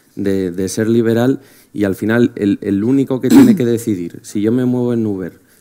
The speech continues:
si yo me muevo en Cabify, si yo me voy en bicicleta o a la pata coja, es cada uno de nosotros. Entonces, eh, a mí me parece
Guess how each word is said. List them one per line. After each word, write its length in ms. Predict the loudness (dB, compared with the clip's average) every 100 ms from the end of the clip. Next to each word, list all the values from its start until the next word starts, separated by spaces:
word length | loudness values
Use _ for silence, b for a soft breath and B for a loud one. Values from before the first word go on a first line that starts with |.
| _
si 100 | -4
yo 100 | 0
me 140 | 0
muevo 460 | 0 0 -2 0 -2
en 100 | -2
Cabify, 520 | -4 -4 -6 -10 -14 _ B B B
si 300 | -8 -2 0
yo 160 | 0 0
me 160 | 0 0
voy 260 | 0 0
en 120 | 0
bicicleta 640 | -2 -2 -4 -4 -6 -12 -14 -8
o 720 | -4 -2 -4 -4 -6 -8 -12 b b b -18 -14
a 120 | -6
la 140 | -6 -4
pata 260 | -4 -4
coja, 460 | -4 -4 -4 -6 -12 _ _ _
es 320 | -2 -2 -4 -18 _
cada 260 | -4 -2
uno 140 | -2 -2
de 60 |
nosotros. 520 | -4 -6 -8 -10 -14 -14
Entonces, 560 | -10 -8 -4 -4 -4 -12 b b b -20 -10
eh, 340 | -4 0 -2 -4
a 140 | -6 -4
mí 160 | -2
me 140 | -2 -2
parece 680 | 0 0 0 0 -2 -2